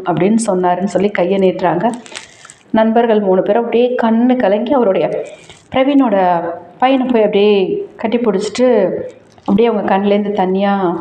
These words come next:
வருது. சுத்தி இருக்கிறவங்க எல்லாம் அந்த ஹோட்டல்ல வேலை பார்க்குறாங்க இல்லையா, அவங்களுக்காகவும் ஆனந்த கண்ணீர். ஆனா அவங்க எல்லாருக்கும் ஒரு விஷயம், "இந்த பையனை நம்ம எங்கேயோ பார்த்துருக்குறோமே", அதாவது பிரவீனுடைய பையன்.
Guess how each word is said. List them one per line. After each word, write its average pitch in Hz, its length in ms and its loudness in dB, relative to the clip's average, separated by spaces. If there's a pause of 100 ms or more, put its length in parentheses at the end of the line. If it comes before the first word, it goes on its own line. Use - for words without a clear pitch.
வருது. 175 320 0
சுத்தி 302 380 -2
இருக்கிறவங்க 220 400 0
எல்லாம் 208 320 -2
அந்த 214 500 2
ஹோட்டல்ல 233 340 0
வேலை 214 200 2
பார்க்குறாங்க 208 380 0
இல்லையா, 247 340 2 (440)
அவங்களுக்காகவும் 220 680 2
ஆனந்த 208 380 2
கண்ணீர். 214 440 -4 (240)
ஆனா 330 260 4
அவங்க 262 200 2
எல்லாருக்கும் 262 400 0
ஒரு 226 160 0
விஷயம், 208 280 -2
"இந்த 269 240 2
பையனை 427 380 0
நம்ம 214 260 2
எங்கேயோ 202 240 0
பார்த்துருக்குறோமே", 190 800 0
அதாவது 208 420 -2
பிரவீனுடைய 208 580 0 (680)
பையன். 185 380 -2